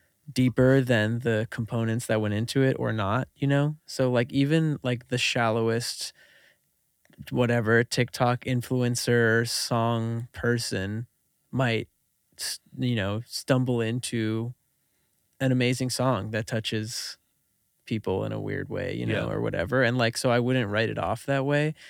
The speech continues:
Speaker 1: But I also kind of feel like that's right, like you're saying, just, like, a, another level of development in,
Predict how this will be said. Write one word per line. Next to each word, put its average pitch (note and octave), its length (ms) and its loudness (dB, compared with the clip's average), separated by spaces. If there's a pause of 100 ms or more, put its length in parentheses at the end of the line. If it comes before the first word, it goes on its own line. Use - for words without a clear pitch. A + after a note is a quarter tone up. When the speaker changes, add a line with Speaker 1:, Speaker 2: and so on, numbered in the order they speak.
(360)
Speaker 1:
But D3+ 140 10
I D3+ 100 10
also D#3+ 240 4
kind G3 180 2
of F#3 60 0
feel F3+ 180 2
like D#3+ 280 4 (760)
that's C3+ 480 2 (640)
right, C#3 300 4
like C3+ 160 2
you're C#3 80 4
saying, C#3 360 2
just, C#3 240 2
like, B2+ 240 2
a, C3+ 120 -2 (440)
another C3 560 4
level B2 640 0 (220)
of B2+ 160 -2
development A#2+ 640 0
in, C3 140 -2